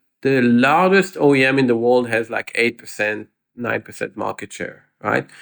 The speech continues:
And it's super slow, right? Like, it's, uh, the turnover is, like, ten years, fifteen years,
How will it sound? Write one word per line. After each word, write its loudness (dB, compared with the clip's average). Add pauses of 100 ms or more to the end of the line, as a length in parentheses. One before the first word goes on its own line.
(160)
And 0
it's -2 (220)
super -2
slow, 0
right? 0
Like, -6
it's, -6
uh, -4
the -8
turnover 2
is, -6
like, -14
ten -2
years, 2
fifteen -8
years, -10